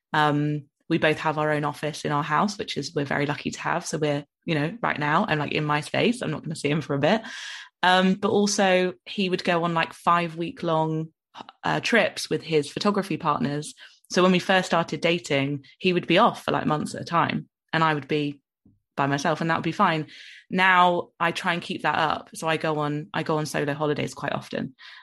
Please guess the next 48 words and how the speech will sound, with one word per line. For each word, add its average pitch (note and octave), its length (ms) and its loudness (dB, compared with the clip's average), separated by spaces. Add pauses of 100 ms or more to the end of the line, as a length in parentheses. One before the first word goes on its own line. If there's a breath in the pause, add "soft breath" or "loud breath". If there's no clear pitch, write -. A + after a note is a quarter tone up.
(120 loud breath)
Um, C#3+ 400 2 (160)
I D#3 80 -2
love D3+ 180 4
going C#3+ 160 2
to - 120 -4
New E3 60 0
York D#3+ 220 -2
by D3 80 -2
myself. D3 760 -2
I - 80 -4
went - 180 -4
to - 40 -8
California D3+ 500 -2
by D3 120 0
myself C#3+ 600 -2 (120)
in D3+ 100 -2
two D3 160 -2
thousand C#3+ 300 0
nineteen. C#3+ 720 0 (440 loud breath)
Um, C#3+ 280 2
I - 40 -2
haven't A#3 220 2
been F#3 140 2
abroad, D#3 400 2
obviously, D3+ 320 -6
for D3+ 120 -8
a D3+ 60 -4
few D#3+ 180 -2
years D3 380 2
properly E3+ 320 -2
by D3 140 2
myself, D3 560 0 (120)
but - 120 -2
I've D#3 160 -2
been D#3+ 140 0
doing D3 200 2
solo C#3+ 540 2 (320 soft breath)
U D#3 180 -2
K C#3+ 220 2
trips. - 440 -4
So D#3 140 -2
I C#3+ 40 2
went C#3 160 0
to - 100 -12
Bath, D3 440 4 (300 loud breath)
went B2+ 120 -4
to - 60 -8
Brighton, C3+ 760 0